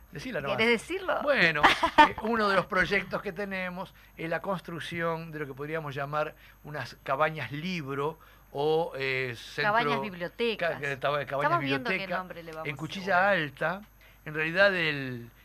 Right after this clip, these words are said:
Speaker 1: El principal capitán de, de este, de esta nave es Carlos Montiel, maestro, psicólogo
Speaker 2: Que le
Speaker 1: de
Speaker 2: mandamos
Speaker 1: la,
Speaker 2: saludos.
Speaker 1: le mandamos saludos, de la organización Ibirapitá,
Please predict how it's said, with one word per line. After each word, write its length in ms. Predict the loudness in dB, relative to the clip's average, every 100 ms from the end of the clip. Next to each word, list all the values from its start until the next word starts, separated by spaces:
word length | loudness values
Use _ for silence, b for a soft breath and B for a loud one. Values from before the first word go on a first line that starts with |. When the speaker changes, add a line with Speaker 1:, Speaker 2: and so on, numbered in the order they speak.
| b
Speaker 1:
El 320 | -8 -6 -8
principal 500 | -10 -10 -6 2 4
capitán 580 | 4 -2 4 6 6 2
de, 140 | -2 -2
de 100 | -4
este, 240 | -6 -8
de 80 | -4
esta 180 | -2 2
nave 400 | 4 4 4 B B B
es 140 | -12 -2
Carlos 360 | 0 0 -2
Montiel, 640 | -6 -10 -10 -6 -4 -4 -8
maestro, 560 | -10 -8 -8 -10 -12
psicólogo 720 | -14 -12 -8 -6 -6 -8 -12 -14
Speaker 2:
Que 80 | -14
le 40 | -10
Speaker 1:
de 40 |
Speaker 2:
mandamos 360 | -6 -2 2 0
Speaker 1:
la, 60 |
Speaker 2:
saludos. 360 | -2 -14 -14 -10
Speaker 1:
le 60 | -8
mandamos 240 | -6 -2
saludos, 240 | -2 -4 B -10
de 100 | -2
la 80 | 0
organización 540 | 0 -4 -8 -8 -8
Ibirapitá, 800 | -6 -4 -4 -4 -8 -2 0 0